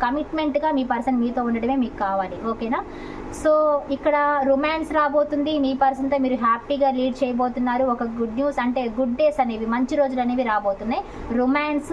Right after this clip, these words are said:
and మీ రిలేషన్లో చక్కగా కంటిన్యూ అవుతుంది, హోప్ అనేది ఉంది.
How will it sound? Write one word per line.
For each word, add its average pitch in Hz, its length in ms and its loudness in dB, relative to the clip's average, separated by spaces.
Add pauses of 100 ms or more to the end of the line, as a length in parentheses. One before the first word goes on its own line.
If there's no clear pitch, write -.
(160)
and 247 140 0
మీ 247 160 2
రిలేషన్లో 269 720 0 (100)
చక్కగా 269 300 2
కంటిన్యూ 240 480 0
అవుతుంది, 233 360 0
హోప్ 240 280 0
అనేది 240 240 0
ఉంది. 208 320 -6